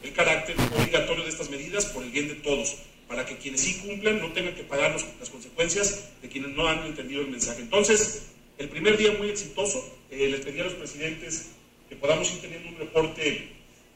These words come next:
eh, diario de los resultados de los operativos y sobre todo imágenes, porque ha habido quienes han querido, eh, con tomas en las horas,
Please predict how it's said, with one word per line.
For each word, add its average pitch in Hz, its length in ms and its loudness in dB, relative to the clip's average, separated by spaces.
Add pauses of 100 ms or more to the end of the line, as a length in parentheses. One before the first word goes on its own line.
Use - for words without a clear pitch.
(140)
eh, 120 280 -14
diario 165 400 6
de 139 120 2
los 120 120 -2
resultados 151 520 -4
de 139 60 -6
los 117 120 -10
operativos 185 640 -6 (340)
y - 60 -2
sobre 143 180 4
todo 185 240 6
imágenes, 170 580 0
porque 123 540 -6 (220)
ha 143 60 2
habido 175 280 2
quienes 180 380 4
han 165 160 0
querido, 170 540 0 (280)
eh, 120 580 -6
con 139 220 -12
tomas 254 600 2
en 247 540 -12 (200)
las - 180 -4
horas, - 600 2